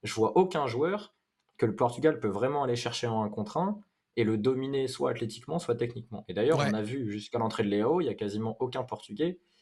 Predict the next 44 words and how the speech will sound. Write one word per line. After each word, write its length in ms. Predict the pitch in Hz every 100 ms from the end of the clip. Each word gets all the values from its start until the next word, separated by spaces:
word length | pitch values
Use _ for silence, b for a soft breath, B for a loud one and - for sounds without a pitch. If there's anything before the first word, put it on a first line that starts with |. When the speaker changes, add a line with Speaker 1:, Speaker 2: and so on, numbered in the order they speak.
| _ -
Speaker 1:
qui 160 | 107
a 60 | 101
fait 140 | 147
une 100 | 139
différence 500 | 110 110 113 131 143
dans 80 | 117
des 160 | 104 104
espaces 340 | 107 107 -
ouverts. 240 | 107 98 - _ _ _ -
Et 80 | 104
ça, 160 | 185 196
ça 100 | 127
m'a 120 | 120
un 100 | 123
peu 160 | 135 156
étonné. 320 | 151 127 113
Je, 120 | 117 117
je 160 | 113 117
pense 260 | 185 208
que 80 | -
le 80 | 110
Ghana 240 | 117 156
aurait 160 | 131 117
pu 120 | 113
aller 100 | 107
faire 220 | - 113
comme 180 | 147 156
le 60 | 147
Sénégal, 540 | 131 120 117 165 180 _ _ _ _
aller 200 | 127 131
chercher 380 | 127 113 - 123
haut 160 | 165
et 60 | 120
se 120 | -
créer 380 | 107 - 143 139
des 180 | 127 113
occasions 320 | 113 110 165
en 80 | 147
récupérant 460 | 113 - - 110
le 60 | 107
ballon 200 | 113 117
beaucoup 300 | 107 180 -
plus 200 | - 120
haut. 220 | 160 247